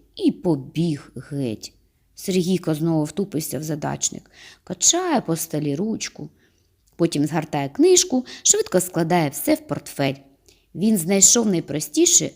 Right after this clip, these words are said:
рішення. «Спишу в професора». Професор, а, або Вовка Корольков, сусід Сироїшкіна по парті. Його зошити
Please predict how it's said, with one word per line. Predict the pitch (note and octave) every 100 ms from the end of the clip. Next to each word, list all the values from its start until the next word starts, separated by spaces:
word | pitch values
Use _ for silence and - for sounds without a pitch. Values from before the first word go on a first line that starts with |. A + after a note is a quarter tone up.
| -
рішення. | D#3+ F#3 D#3+ C3 G#2+ - _ _ _
«Спишу | - - - B2 - C#4 G4+ A#4
в | A#4 -
професора». | A#3+ A3 F#4 - D3 D3+ D3 - D3 D3 C#3+ D3 _ _ _ _ _ _ _ _ -
Професор, | - A#3 G#4 A#4+ - C#3 - - -
а, | G3 F#3
або | - G#3 C4
Вовка | A3 F3+ -
Корольков, | E3 F3+ F#3+ G#3+ - D#3+ - - -
сусід | - A#3+ D#4 - B3+
Сироїшкіна | - F#3 G#3+ G3 - C3+ E3
по | D#3+ A3+
парті. | - C3+ - - - - - -
Його | D#3 D3+ D3
зошити | C#3 F3+ C4+ F3+ D#3+